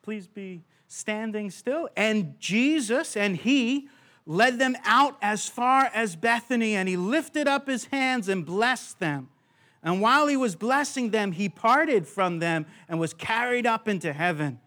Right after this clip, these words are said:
And they, after worshiping him, returned to Jerusalem with great joy and were continually in the temple praising God." That's Luke twenty-four fifty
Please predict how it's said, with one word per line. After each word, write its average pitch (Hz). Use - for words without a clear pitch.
And 165
they, 233
after 220
worshiping 202
him, 190
returned 226
to 226
Jerusalem 220
with 175
great 196
joy 170
and 160
were 170
continually 240
in 220
the 240
temple 185
praising 165
God." 139
That's 143
Luke 165
twenty-four 156
fifty 151